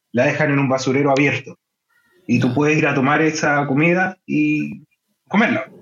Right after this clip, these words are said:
Speaker 1: <laughs> Comida que
Speaker 2: Ah, ya, la, claro, la dejan, la dejan bien protegida ahí para que no se ensucie.
Speaker 1: Claro, y en el invierno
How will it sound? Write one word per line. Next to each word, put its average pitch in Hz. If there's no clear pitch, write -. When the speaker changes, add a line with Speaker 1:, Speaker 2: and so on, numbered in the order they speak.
Speaker 1:
<laughs> 143
Comida 147
que 131
Speaker 2:
Ah, 143
ya, 123
la, 110
claro, 123
la 120
dejan, 139
la 135
dejan 143
bien 147
protegida 143
ahí 147
para 143
que 139
no 139
se 139
ensucie. 127
Speaker 1:
Claro, -
y 135
en 143
el 139
invierno 170